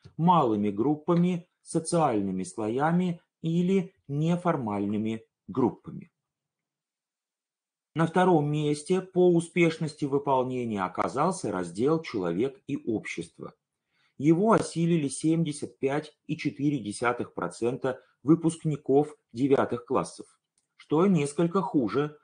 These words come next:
на восемь с лишним процентов, чем в две тысячи двадцать втором году.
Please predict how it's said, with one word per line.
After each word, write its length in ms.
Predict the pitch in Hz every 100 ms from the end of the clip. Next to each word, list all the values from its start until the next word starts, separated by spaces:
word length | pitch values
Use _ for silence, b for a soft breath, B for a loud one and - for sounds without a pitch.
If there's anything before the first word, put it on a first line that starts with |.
| _
на 360 | 131 135 123 107
восемь 380 | 120 110 113 101
с 80 |
лишним 360 | 113 98 104 90
процентов, 600 | 101 - 107 120 175 170
чем 260 | - 135 147
в 20 |
две 160 | 135
тысячи 400 | 110 107 110 -
двадцать 380 | 117 98 90 98
втором 320 | - 135 87 85
году. 400 | 110 107 78